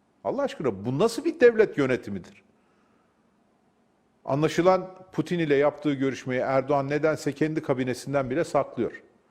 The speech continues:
Hayırdır? Artık kendi bakanlarınıza da mı güvenmiyorsunuz? Yoksa çok yakında bir kabine değişikliği mi var? Ama atalarımız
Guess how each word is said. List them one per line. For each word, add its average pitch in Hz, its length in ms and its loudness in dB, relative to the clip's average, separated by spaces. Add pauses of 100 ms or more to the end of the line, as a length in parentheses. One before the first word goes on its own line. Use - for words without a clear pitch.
(380)
Hayırdır? 139 540 0 (500)
Artık 120 340 -6
kendi 131 300 -2
bakanlarınıza 123 680 -2
da 233 100 2
mı 226 100 -6
güvenmiyorsunuz? 98 840 -6 (720)
Yoksa 185 640 2 (280)
çok 156 240 2
yakında 143 360 0
bir 151 60 -2
kabine 127 420 2
değişikliği 104 520 -4
mi 90 140 -8
var? - 280 -14 (2000)
Ama 180 180 2
atalarımız 165 680 6